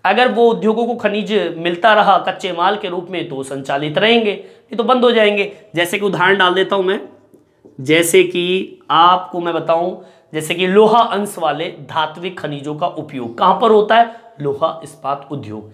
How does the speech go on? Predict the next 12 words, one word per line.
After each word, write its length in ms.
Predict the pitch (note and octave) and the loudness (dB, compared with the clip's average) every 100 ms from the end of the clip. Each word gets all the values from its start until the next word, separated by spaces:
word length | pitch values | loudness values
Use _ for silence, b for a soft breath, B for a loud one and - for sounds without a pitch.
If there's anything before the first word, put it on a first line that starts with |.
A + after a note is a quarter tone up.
| B B - | B B -2
अब 100 | F#3+ | 4
लोहा 300 | G#3 G#3+ C4+ | 4 6 4
इस्पात 400 | C4+ B3 A#3 A#3 | 4 2 2 2
उद्योग 340 | F#3 A3 A3+ | -2 -2 -2
के 80 | F#3+ | -4
अंदर 280 | E3+ F#3 - B B - | -2 -4 -4 B B -10
लोहा 360 | E3 G#3 A3+ C#4+ C#4 | 4 6 6 4 0
अंश 260 | A3 A#3+ A3 | -4 -4 -4
वाले 300 | F3+ E3 G3 | -2 -2 -4
धात्विक 520 | D#3 E3 E3 A#3+ B3+ | -4 -4 -4 -8 -10
खनिजों 420 | - D#3+ D#3 E3 E3 | -8 -6 -6 -4 -2
का 180 | F3+ | 4